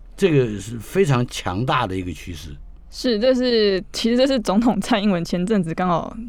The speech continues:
Speaker 2: 呃，公开活动的一段文稿，他直接这样讲的。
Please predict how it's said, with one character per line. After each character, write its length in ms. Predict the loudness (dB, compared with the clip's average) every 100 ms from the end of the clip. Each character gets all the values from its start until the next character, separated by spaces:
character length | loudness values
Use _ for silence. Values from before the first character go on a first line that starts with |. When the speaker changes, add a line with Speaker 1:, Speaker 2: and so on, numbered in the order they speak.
| -6
Speaker 2:
呃， 280 | -6 -6 -8 -10 0
公 140 | 2
开 120 | 4
活 140 | 4 4
动 100 | 2
的 120 | 0
一 80 | 0
段 220 | 0 0
文 180 | 0 -2
稿， 220 | 0 -2 0
他 160 | 0
直 140 | 0 0
接 180 | 0
这 100 | 0
样 140 | 0 -2
讲 220 | -6 -10
的。 100 | -4